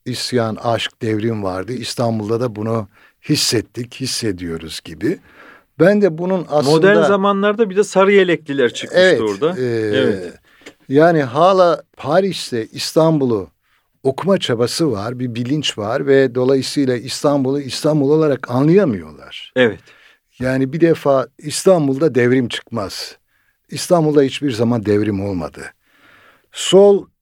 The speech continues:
Speaker 1: entelektüeller mesela bin dokuz yüz sekiz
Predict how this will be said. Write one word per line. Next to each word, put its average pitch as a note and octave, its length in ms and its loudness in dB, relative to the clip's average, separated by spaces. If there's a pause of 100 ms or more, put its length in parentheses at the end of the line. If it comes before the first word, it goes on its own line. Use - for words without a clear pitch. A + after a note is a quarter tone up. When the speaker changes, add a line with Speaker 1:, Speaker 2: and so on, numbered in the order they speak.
(140)
Speaker 1:
entelektüeller D3+ 960 0
mesela C#3 460 -2
bin E3 140 0
dokuz C3 300 0
yüz - 60 -10
sekiz - 680 -2